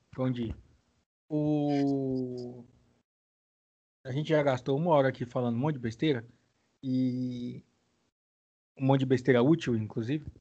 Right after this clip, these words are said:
Eu queria já, antes de a gente ir pras votações, fazer um agradecimento aqui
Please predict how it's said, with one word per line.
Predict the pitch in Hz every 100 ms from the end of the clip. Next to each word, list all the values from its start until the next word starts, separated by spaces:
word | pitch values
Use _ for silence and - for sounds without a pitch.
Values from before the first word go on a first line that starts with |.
| _ _ _ _ _ _ _ _ _ _ _ _ _ _ _ _ _
Eu | 170
queria | 165 214 220 185
já, | 196
antes | 196 262 - 170
de | 151 160 139
a |
gente | 123 131 139
ir |
pras | 127 131
votações, | 113 117 120 - 165 175 127 120
fazer | 143 139
um |
agradecimento | 160 156 160 147 - 139 127 117
aqui | - 170